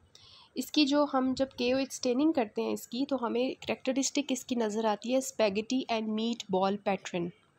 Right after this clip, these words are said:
ठीक है, as you can see here। वो कैसे कि जब हम के ओ एच स्टेनिंग करते हैं तो ये आपकी यीस्ट के बॉल्स बने होते हैं, ये देखें, this, these are just like the meat balls। और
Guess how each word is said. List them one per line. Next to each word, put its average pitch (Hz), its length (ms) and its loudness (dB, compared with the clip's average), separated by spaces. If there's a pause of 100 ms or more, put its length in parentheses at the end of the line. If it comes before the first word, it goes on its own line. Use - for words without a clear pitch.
(520)
ठीक 226 140 -6
है, 311 160 2
as 220 100 -2
you 226 80 -8
can 233 160 -4
see 226 220 -6 (460)
here। 220 280 2 (1040)
वो 247 100 4
कैसे 311 440 4
कि 302 140 0
जब 262 180 4
हम 262 100 2
के 262 140 0
ओ 247 40 4
एच 254 140 0
स्टेनिंग 277 360 2
करते 247 260 2
हैं 254 100 0
तो 269 100 -4
ये 247 280 0
आपकी 247 300 2 (120)
यीस्ट 233 360 -4
के 262 80 0 (140)
बॉल्स 196 320 2
बने 311 200 6
होते 285 280 2
हैं, 285 140 0 (200)
ये 233 120 -2
देखें, 226 300 -6 (320)
this, 247 260 -4 (120)
these 240 220 0
are 262 160 4
just 262 240 2
like 233 260 0
the 240 100 0
meat 214 340 -4
balls। 170 420 -4 (640)
और 233 100 -2